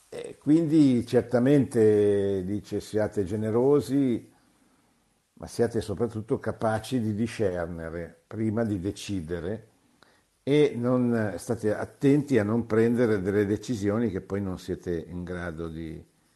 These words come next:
di mantenere. Per questo, cari fratelli e sorelle, è importante conoscersi, è importante conoscere le password del nostro cuore,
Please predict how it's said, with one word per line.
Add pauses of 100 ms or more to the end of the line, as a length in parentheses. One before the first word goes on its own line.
(260)
di
mantenere. (1500)
Per
questo,
cari
fratelli
e
sorelle,
è
importante
conoscersi, (880)
è
importante
conoscere
le
password
del
nostro
cuore,